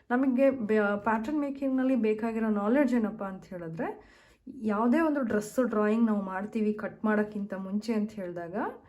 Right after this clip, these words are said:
we should have the thorough knowledge that ಎಲ್ಲೆಲ್ಲಿ ನಮಗೆ ಶೋಲ್ಡರ್ ಲೈನ್ ಎಲ್ಲಿ ಬರುತ್ತೆ, ಚೆಸ್ಟ್ ಲೈನ್ ಎಲ್ಲಿ ಬರುತ್ತೆ, ವೇಸ್ಟ್ ಲೈನ್ ಯಾವುದು, ಅಬ್ಡೋಮೆನ್ ಸೀಟ್ ಲೈನ್ ಯಾವುದು,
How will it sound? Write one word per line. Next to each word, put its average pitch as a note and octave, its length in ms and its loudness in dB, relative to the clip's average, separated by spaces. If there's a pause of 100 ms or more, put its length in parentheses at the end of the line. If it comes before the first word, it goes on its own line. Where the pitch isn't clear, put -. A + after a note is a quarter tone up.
(240)
we C4+ 80 0
should D4+ 220 2
have B3+ 280 2
the - 140 0
thorough A#3 340 4
knowledge G#3+ 380 2 (180)
that D#4+ 200 -2 (560)
ಎಲ್ಲೆಲ್ಲಿ C#4 520 6
ನಮಗೆ C4 460 2
ಶೋಲ್ಡರ್ A3 400 2
ಲೈನ್ A#3+ 240 4
ಎಲ್ಲಿ G3 300 -6
ಬರುತ್ತೆ, A3 540 -6
ಚೆಸ್ಟ್ - 380 -10
ಲೈನ್ A3 320 -2
ಎಲ್ಲಿ G3 180 -6
ಬರುತ್ತೆ, G3+ 720 -8
ವೇಸ್ಟ್ B3 360 0
ಲೈನ್ G#3+ 340 -2
ಯಾವುದು, F#3+ 460 -6
ಅಬ್ಡೋಮೆನ್ G#3+ 640 0
ಸೀಟ್ A#3 380 -4
ಲೈನ್ A#3 280 0
ಯಾವುದು, F3+ 560 -10